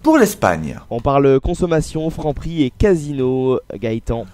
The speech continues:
Speaker 1: L'enseigne de grande distribution Franprix, filiale du groupe Casino qui exploite les magasins du même nom, teste en ce moment un magasin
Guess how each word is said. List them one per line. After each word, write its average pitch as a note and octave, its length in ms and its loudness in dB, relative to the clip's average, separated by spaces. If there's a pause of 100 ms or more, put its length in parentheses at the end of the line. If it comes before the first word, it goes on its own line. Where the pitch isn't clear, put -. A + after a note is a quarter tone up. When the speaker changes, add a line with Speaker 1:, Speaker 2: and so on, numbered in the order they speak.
(640)
Speaker 1:
L'enseigne A#3 800 6
de F3 120 6
grande G#3 260 6
distribution G#3+ 680 2
Franprix, B3+ 760 4
filiale D3 680 6
du C3 140 4
groupe C#3+ 400 0
Casino C#3+ 560 4
qui C4+ 180 -2
exploite A#2+ 540 0
les A2+ 80 2
magasins G#2+ 460 2
du A2 140 -2
même A#2 260 4
nom, B2 220 0 (300)
teste F3+ 240 2
en F3+ 100 2
ce E3+ 120 0
moment D#3+ 360 6
un B2 100 8
magasin G3+ 680 4